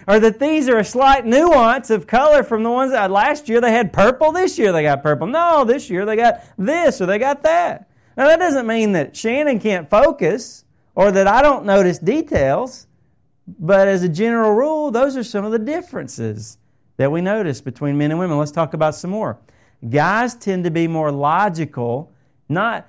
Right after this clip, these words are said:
not, not that, uh, they think more than ladies, but they tend to be more logical in their approach to things, while ladies tend to be more relational and emotional. Again, that doesn't mean that ladies can't think or that men can't feel,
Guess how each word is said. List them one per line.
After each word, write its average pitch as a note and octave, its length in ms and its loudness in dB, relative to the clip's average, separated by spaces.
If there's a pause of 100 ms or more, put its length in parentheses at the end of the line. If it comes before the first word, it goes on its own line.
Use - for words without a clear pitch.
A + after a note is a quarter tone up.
(240)
not, G3 380 -6
not A3 280 -4
that, E3+ 280 -4
uh, C3+ 200 -2
they C#3 240 0
think B3 360 -4
more C3+ 220 -2
than A#2+ 180 -4
ladies, C#3 300 -2
but F3 140 -8
they F3+ 120 0
tend G3+ 200 -4
to F#3+ 40 -2
be F3+ 120 2
more E3 180 0
logical G3 640 -2
in F3 220 -8
their E3+ 180 -2
approach A3 540 -4
to C#3+ 140 -8
things, A2+ 600 -8 (340)
while D3+ 300 2
ladies E3+ 600 -2
tend D#3+ 240 -8
to D#3+ 60 -6
be D#3 140 -4
more D#3 240 -2
relational C#3+ 920 -4 (220)
and B2+ 140 -2
emotional. A3 480 -2
Again, A#3 180 -2
that A#3 120 -2
doesn't A3 220 0
mean G3 120 -2
that D#3 120 -2
ladies G3 420 0
can't F#3+ 380 -8
think G#3+ 400 -6
or E3 120 2
that E3+ 120 -2
men G#3+ 280 -4
can't G3 300 -6
feel, C#4 480 -6